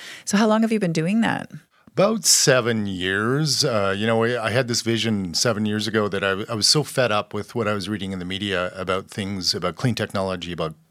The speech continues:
Speaker 2: green energy, uh, that I thought, "Well, why not invent my own media?" So, you know, I did one of those crazy things people do in their lives, and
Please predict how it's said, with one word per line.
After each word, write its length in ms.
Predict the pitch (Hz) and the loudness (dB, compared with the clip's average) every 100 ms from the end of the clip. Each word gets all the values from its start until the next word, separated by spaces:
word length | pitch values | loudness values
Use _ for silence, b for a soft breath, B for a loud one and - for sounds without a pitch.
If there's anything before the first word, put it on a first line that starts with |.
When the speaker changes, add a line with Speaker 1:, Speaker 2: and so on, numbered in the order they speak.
| _ | _
Speaker 2:
green 320 | - 104 104 | -8 -4 -2
energy, 500 | 98 101 92 92 90 90 B B B B | -2 -2 -4 -8 -10 -12 B B B B
uh, 460 | 87 82 80 80 80 - - - | -6 -4 -2 -4 -6 -12 -20 -6
that 100 | 98 | 0
I 140 | 90 | 0
thought, 240 | 90 92 85 | 0 -2 0
"Well, 180 | 98 92 | -2 0
why 160 | 113 | 0
not 180 | 135 139 | 2 0
invent 380 | 117 95 110 101 | -2 -2 -4 -4
my 160 | 98 | -4
own 240 | 101 98 85 | -4 -4 -6
media?" 460 | 98 110 80 73 71 | -4 -4 -4 -6 -6
So, 380 | - 87 78 | -6 -4 -8
you 100 | 80 | -6
know, 80 | 90 | -4
I 80 | 92 | -4
did 140 | 107 | -2
one 100 | 107 | -2
of 80 | 117 | -2
those 160 | 101 95 | -2 -4
crazy 320 | - 101 98 | -4 -4 -6
things 280 | 95 95 95 | -6 -8 -8
people 260 | 98 95 | -8 -8
do 160 | 87 90 | -6 -4
in 80 | 107 | -4
their 100 | 104 | -2
lives, 400 | 98 107 117 98 | 0 0 0 -2
and 220 | 82 80 | -4 -8